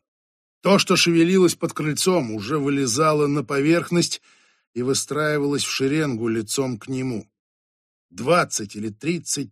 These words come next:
тварей, чуть больше фута ростом, одетые в старинные причудливые костюмы.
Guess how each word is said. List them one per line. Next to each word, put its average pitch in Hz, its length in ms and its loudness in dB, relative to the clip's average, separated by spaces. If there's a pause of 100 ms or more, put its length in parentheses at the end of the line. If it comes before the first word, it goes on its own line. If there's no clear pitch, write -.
тварей, 135 560 -4
чуть 165 260 -8
больше 143 520 -2
фута 160 360 -6
ростом, 156 520 -4 (280)
одетые 165 400 0
в 143 60 -4
старинные 160 580 2
причудливые 156 600 -2
костюмы. 156 640 0